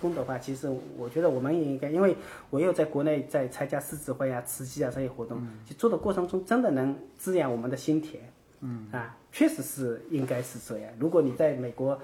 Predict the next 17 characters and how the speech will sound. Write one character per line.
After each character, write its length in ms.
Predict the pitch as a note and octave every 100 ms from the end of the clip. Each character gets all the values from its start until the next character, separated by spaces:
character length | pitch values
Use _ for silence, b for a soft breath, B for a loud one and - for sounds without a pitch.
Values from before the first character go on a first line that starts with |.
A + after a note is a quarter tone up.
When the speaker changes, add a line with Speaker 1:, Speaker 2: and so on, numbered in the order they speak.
| B B B
Speaker 1:
好 160 | - C3+
多 100 | F3+
美 100 | D3+
国 160 | C3+ E3+
人 140 | D3+
他 140 | -
们 80 | D#3
就 80 | E3
这 100 | C#3+
样 100 | B2+
的 60 | A#2+
价 180 | C3+
值 120 | A#2 A2+
观， 160 | A#2
哎， 100 | C#3+
我， 160 | E3+ C#3 B2 C3+
我 200 | B2 B2